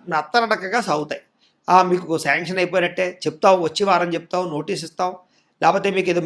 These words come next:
మెయిల్ పంపుతాం," మెసేజ్ పెడతా ఉంటూ ఉంటారు. అది ఉద్యోగం వచ్చిందో లేదో తెలీదో, రాలేదో తెలియదు,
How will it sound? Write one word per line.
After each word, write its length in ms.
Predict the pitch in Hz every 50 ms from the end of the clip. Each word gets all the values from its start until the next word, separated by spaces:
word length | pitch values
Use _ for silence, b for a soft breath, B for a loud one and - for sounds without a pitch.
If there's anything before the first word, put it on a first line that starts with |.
| 160
మెయిల్ 180 | 165 190 208 196 208
పంపుతాం," 340 | 196 190 180 185 196 190 180 151 - _ _ _ _ - 147
మెసేజ్ 240 | 147 143 226 240 220 208
పెడతా 160 | 208 196 214 202 196
ఉంటూ 120 | 175 185 185 175
ఉంటారు. 220 | 151 156 139 - -
అది 100 | - 180 180 170
ఉద్యోగం 300 | 165 170 - 214 202 208 185 180
వచ్చిందో 280 | 175 - 202 190 220 226 226
లేదో 160 | 233 254 226 190 -
తెలీదో, 260 | 185 190 196 190 208 208 185
రాలేదో 280 | 165 151 170 196 202 208 208 233
తెలియదు, 240 | 240 254 254 208